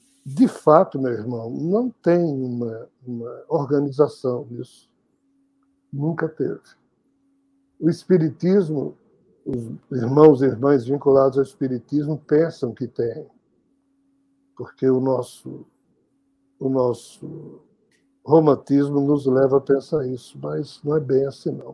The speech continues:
Por isso que o próprio Kardec, que foi o cara, o francês que codificou as mensagens que chegavam lá em Paris,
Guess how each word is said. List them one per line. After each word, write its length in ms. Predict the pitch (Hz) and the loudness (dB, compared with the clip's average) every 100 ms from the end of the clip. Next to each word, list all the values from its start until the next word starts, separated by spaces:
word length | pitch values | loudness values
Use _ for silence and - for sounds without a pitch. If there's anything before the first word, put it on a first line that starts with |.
| _ | _
Por 240 | 208 208 139 | 8 8 8
isso 260 | 196 - | 0 -2
que 80 | - | -4
o 60 | 180 | -2
próprio 400 | - 147 156 - | 6 8 6 4
Kardec, 640 | 165 - 110 120 139 - _ _ _ _ _ _ _ _ _ _ | 0 0 -2 -4 -4 -4 _ _ _ _ _ _ _ _ _ _
que 60 | - | -2
foi 220 | 156 139 | 4 4
o 40 | |
cara, 460 | 127 143 135 117 147 | 4 4 4 0 -6
o 80 | - | -2
francês 680 | 151 143 - - 143 123 | 4 4 2 0 0 0
que 100 | - | -6
codificou 880 | 120 143 123 120 131 - 139 127 - _ _ _ _ _ _ _ _ _ _ _ _ _ _ _ - | 0 0 0 -10 -14 -4 0 0 -4 _ _ _ _ _ _ _ _ _ _ _ _ _ _ _ -14
as 220 | 131 - - - _ _ _ | -14 -16 -20 -20 _ _ _
mensagens 840 | 147 165 156 - 170 165 131 139 - | 0 0 0 4 6 6 4 -4 -10
que 120 | 143 | -14
chegavam 720 | - 147 120 139 143 117 117 | 0 0 2 2 2 0 -4
lá 180 | 117 120 | -4 -4
em 60 | 123 | -4
Paris, 920 | 135 120 123 147 165 - - - | -4 -4 -2 -4 -6 -16 -20 -20